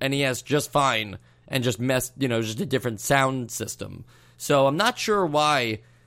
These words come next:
you know, like, they would be like, "No, we don't, like, we don't have room for this. We gotta remove four <laughs> dungeons." Like, don't even include the game then. Like,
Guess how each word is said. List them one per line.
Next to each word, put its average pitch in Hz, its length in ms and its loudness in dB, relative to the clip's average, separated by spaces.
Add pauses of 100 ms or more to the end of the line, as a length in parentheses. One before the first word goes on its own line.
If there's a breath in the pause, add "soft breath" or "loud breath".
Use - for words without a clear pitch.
(600 soft breath)
you 143 100 4
know, 123 120 2
like, 113 180 0 (120)
they 131 100 2
would 127 160 0
be 127 100 2
like, 120 220 0
"No, 156 260 4
we 147 80 2
don't, 156 240 2 (340)
like, 123 160 -2
we 143 60 2
don't 156 100 4
have 143 120 2
room 170 320 4
for 143 120 0
this. 117 160 -2
We 120 80 -4
gotta 135 160 2
remove 135 640 2 (320)
four 165 240 6
<laughs> - 120 -4
dungeons." 147 500 2
Like, 110 280 -4 (420 loud breath)
don't 220 180 4
even 247 380 0
include 214 420 -2
the 240 80 0
game 240 400 6
then. 151 260 6
Like, 117 300 2